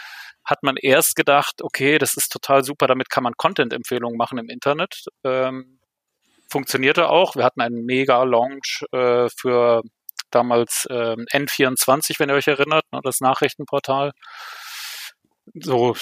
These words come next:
klassisch, wie man früher gelauncht hat, na-, morgens um fünf aufgestanden für den Launch, um bei niedrigem Traffic die Server hochzufahren und, und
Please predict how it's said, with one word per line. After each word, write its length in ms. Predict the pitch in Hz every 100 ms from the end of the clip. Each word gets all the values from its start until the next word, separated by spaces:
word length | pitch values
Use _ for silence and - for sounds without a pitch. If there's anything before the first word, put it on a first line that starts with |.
| - -
klassisch, 340 | 139 - 127
wie 80 | 135
man 100 | 139
früher 240 | 147 147
gelauncht 400 | 131 123 139 -
hat, 120 | 135 127
na-, 200 | 135 151
morgens 320 | 131 135 139
um 60 | 135
fünf 220 | - 151 139
aufgestanden 880 | 127 - 135 - 135 135 139 131 -
für 80 |
den 140 | 135 127
Launch, 400 | 123 127 131 -
um 240 | 139 127
bei 140 | - 120
niedrigem 380 | 135 135 127 127
Traffic 380 | - 135 135 -
die 80 |
Server 320 | - 131 135 131
hochzufahren 640 | 135 - - 127 135 135
und, 120 | 123
und 300 | 147 127 117